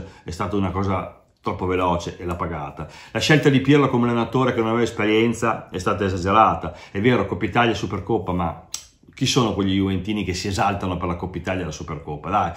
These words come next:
parliamoci chiaramente, sono degli sfigati questi juventini qui. Se lo juventino vero, come minimo vuole vincere lo scudetto, come minimo,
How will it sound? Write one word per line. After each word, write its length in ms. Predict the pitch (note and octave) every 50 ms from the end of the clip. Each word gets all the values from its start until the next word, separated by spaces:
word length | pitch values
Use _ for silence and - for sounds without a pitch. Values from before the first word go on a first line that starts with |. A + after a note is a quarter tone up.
| - -
parliamoci 380 | - G2 G#2 B2 C#3 C3+ - G2
chiaramente, 640 | A2+ G#2 F#2+ F#2 F2+ F2+ D#2+ D#2 D2+ - D#2+ - - -
sono 180 | - A2+ G2+
degli 160 | G2+ F#2+ F#2+
sfigati 640 | F#2 - - F#2 F2 A2+ A#2+ A2+ G#2 F2 E2 D#2+ E2+
questi 200 | D#2+ D#2 D#2 F2
juventini 400 | E2+ D#2+ E2 E2+ D#2+ E2+ D#2+ D#2+
qui. 240 | D#2 - D#2 D2 C#2 - - - -
Se 160 | - - A#2
lo 100 | A2+ A2
juventino 500 | G#2+ A2+ A#2+ A#2+ A2+ G2 B2 B2 A#2+ A2+
vero, 320 | A#2 C#3+ C#3+ C3 G2+ - - -
come 240 | - - C#3 C3+ C3+
minimo 420 | C#3 D#3 F#3 G3 F3+ D#3+ C3+ B2 A2
vuole 180 | G2+ G#2 G2
vincere 260 | F#2+ G2 G2 F#2 G2+ F2+
lo 80 | F2
scudetto, 720 | E2+ - F2 F2 G2+ G2 F2+ E2+ - - E2+ D#2+ - - -
come 240 | - B2 A#2 A#2+
minimo, 440 | A#2+ A#2 A2 G2 F#2 F2 E2+ E2 -